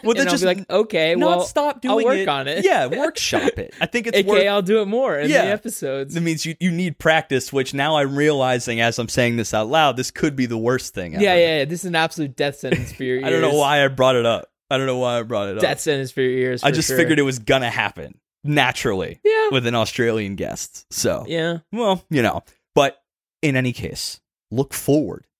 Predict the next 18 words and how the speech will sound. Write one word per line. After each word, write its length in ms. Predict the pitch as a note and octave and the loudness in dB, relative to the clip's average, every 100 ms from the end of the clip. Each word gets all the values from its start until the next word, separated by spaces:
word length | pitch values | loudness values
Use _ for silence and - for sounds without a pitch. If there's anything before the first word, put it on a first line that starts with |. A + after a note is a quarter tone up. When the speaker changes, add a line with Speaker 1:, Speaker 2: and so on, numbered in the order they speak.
| _ _ - | _ _ -10
Speaker 1:
to 160 | D#3 | -8
a 20 | |
mean 840 | D#3+ G3+ C#4+ D#4 D#4+ D#4 C#4+ B3 G#3+ | -6 -4 -2 2 4 6 6 6 4
guest 320 | D#3 B2 - | 4 2 0
list 180 | G#2+ - | -2 -2
in 60 | F2+ | -6
twenty 240 | G#2 F2 | -6 -6
twenty-one. 480 | - E2+ D2 B1 - _ _ _ _ _ _ | -6 -6 -6 -10 -14 _ _ _ _ _ _
And 100 | - | -2
I'm 120 | B2 D#3 | 2 2
really 140 | D#3 | 2
hyped 160 | B2 C#3+ | 2 -2
for 140 | B2+ | -8
it. 40 | - _ _ _ _ _ _ _ _ | -14 _ _ _ _ _ _ _ _
I'm 100 | A2 | -12
hyphy 480 | - C3 - C3 G2 - _ _ _ _ _ _ | -4 -4 -2 -4 -4 -10 _ _ _ _ _ _
A 160 | A#2+ A#2+ | -2 0
F. 260 | A2+ - | -2 -6